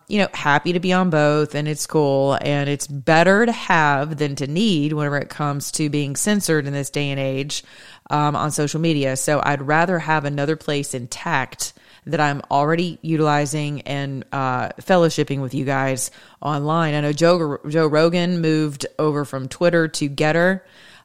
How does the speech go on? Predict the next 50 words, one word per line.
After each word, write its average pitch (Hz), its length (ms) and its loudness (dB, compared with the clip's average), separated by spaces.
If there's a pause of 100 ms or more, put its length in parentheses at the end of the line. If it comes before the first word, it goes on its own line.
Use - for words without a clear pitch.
Uh, 143 120 0
he's 143 180 -2
still 247 180 2
on 170 140 2
Twitter, 156 400 4
but 143 220 0
his 147 160 -4
Twitter 269 260 2
account, 180 240 -2
I 156 60 -2
think, 156 160 -6
has 143 160 -2
seven 160 340 0
point 147 240 -4
seven 151 320 -2
million 139 320 -4
followers. 143 640 0 (240)
He's 156 300 -4
now 147 220 0
on 147 240 -2
Gettr, 156 420 2
and 143 80 -6
he's 139 160 -6
over 139 380 -2
eight 151 200 -2
point 143 300 -4
eight 143 300 -6
million. 98 480 -8 (100)
You 147 140 -2
know, - 220 -2 (120)
I 156 60 0
mean, 151 360 -2
literally 165 380 4
in 139 80 -2
a 135 60 -2
week, 120 420 -6 (420)
uh, 160 160 6
or 156 140 6
probably 156 460 2
in 135 80 -6
just 143 200 -8
a 139 40 -8
matter 127 240 0
of 117 100 -6
days. 117 400 -4
So 135 180 0
it's 127 120 -2
kind 151 180 -2
of 135 80 -2
amazing. 135 640 -2